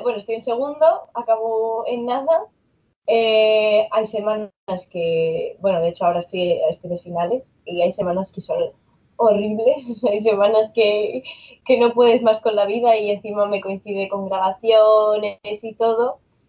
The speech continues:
pero, pero bueno, la verdad es que se lleva, porque, bueno, es cuestión de organizarse y, y poco a poco se lleva sin ningún problema.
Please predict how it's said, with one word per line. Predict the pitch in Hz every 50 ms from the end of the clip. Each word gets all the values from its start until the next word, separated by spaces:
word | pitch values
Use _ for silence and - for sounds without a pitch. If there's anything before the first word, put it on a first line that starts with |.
| _ _
pero, | - 254 247 247 233 220 220 220 214 214 - _ _ -
pero | 208 190 185 185 180 180 175 175 180 175 175 - _ _ _ _ _ _ - 196 185 185
bueno, | 190 233 233 220 202 208 - -
la | 220 214
verdad | 202 202 196 202 202
es | -
que | - 311
se | - 277 214 180
lleva, | 190 202 196 170 - -
porque, | - 185 - - 180 175 175 170 170 175 170
bueno, | 190 196 175
es | 175 -
cuestión | 196 - 240 240
de | 262 262
organizarse | 233 226 214 208 - 196 185 170 - 185 190 - - 269 277 262
y, | 240 220 208 196 190 185 185 185 185 - _
y | - 214 196
poco | 202 196 - 240
a | 240 240
poco | 220 - 247 247
se | - 220
lleva | 190 180 180 180 196
sin | 196 202 190
ningún | 180 175 170 -
problema. | 165 151 143 156 165